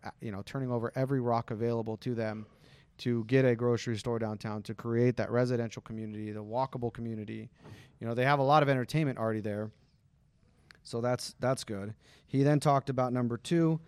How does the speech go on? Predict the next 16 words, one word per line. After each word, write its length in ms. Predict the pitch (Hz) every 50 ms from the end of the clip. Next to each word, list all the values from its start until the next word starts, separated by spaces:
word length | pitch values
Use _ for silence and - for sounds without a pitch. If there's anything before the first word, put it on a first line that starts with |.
| - - - - _ -
uh, 200 | - 110 110 110
f-, 100 | 104 - - -
for 180 | - - 123
what's 280 | 123 127 131 120 - 135
next 280 | 131 127 127 - -
is 140 | 120 113 104
continuing 440 | - 127 117 - 139 135 135 135 131
to 180 | 135 131 123 120
invest 380 | 117 110 120 120 127 127 -
and 80 | 120 113
investing 440 | 110 110 110 120 117 - - 117 113
more 200 | 117 120 127 123
in 60 | 120
the 60 | 110
medical 320 | 110 113 123 131 - 139
district. 480 | 131 143 147 - - 165 185 185 - -